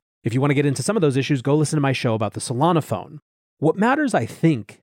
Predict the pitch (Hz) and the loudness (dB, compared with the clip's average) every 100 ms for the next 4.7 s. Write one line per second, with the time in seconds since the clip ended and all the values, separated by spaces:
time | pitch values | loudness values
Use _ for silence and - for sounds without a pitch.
0 | - 165 196 185 220 220 214 - 262 285 | 0 2 2 2 2 2 0 -2 -2 -2
1 | - 185 170 170 135 139 147 151 139 143 | 0 0 0 -2 0 2 2 2 -2 0
2 | 135 - - 143 - - 131 123 104 117 | -2 -2 0 -2 -2 -4 0 0 0 0
3 | 123 117 113 110 120 - 113 104 175 127 | 2 2 0 -2 -4 -4 -4 0 0 0
4 | - _ _ _ _ - 170 | -6 _ _ _ _ 0 0